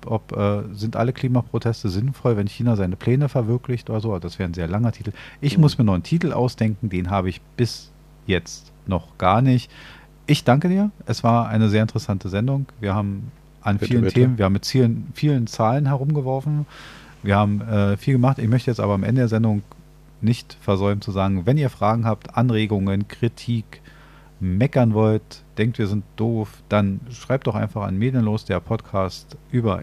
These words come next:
Speaker 1: Instagram. Ähm, wir sind da relativ offen. Da geht eigentlich alles über D Ms und so weiter.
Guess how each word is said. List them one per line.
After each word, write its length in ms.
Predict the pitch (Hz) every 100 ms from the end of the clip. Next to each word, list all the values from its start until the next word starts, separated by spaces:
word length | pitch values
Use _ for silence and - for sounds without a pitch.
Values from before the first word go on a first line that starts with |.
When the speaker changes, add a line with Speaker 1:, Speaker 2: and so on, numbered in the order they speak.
| -
Speaker 1:
Instagram. 600 | 110 - 107 101 98 98 - - - - - - -
Ähm, 540 | 113 98 95 92 107 -
wir 180 | 117 107
sind 160 | 110
da 40 | 98
relativ 380 | 92 92 95 104
offen. 380 | 98 98 85 90 - - - - -
Da 140 | 110 101
geht 240 | 104 -
eigentlich 300 | 95 90 104
alles 260 | 98 98 139
über 220 | 123 113
D 140 | 104
Ms 320 | 95 92 90 117
und 200 | 117 101
so 140 | 82
weiter. 380 | 87 - 135